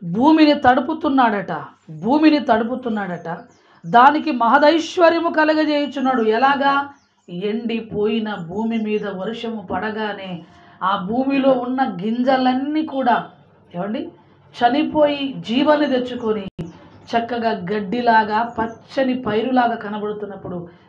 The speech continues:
వర్షం పడగానే భూమి ఎలా ఉంటుందండి? చాలా పచ్చగా కనబడుతూ ఉంటది. అప్పటి వరకు ఎలా ఉంది? దుబ్బ. అప్పటి వరకు దుబ్బ.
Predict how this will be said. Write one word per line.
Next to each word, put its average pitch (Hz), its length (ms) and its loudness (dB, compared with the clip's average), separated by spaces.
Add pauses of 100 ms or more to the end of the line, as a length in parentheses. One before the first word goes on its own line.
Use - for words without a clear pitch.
వర్షం 202 440 -6
పడగానే 190 360 -10
భూమి 180 300 -12
ఎలా 175 120 -6
ఉంటుందండి? 202 680 -14 (720)
చాలా 160 180 -10
పచ్చగా 196 720 -8
కనబడుతూ 147 520 -10
ఉంటది. - 320 -20 (520)
అప్పటి 208 180 -6
వరకు 226 220 -2
ఎలా 226 180 2
ఉంది? 226 440 -4 (960)
దుబ్బ. 180 300 -8 (2500)
అప్పటి 165 200 -10
వరకు 170 180 -12
దుబ్బ. 165 280 -14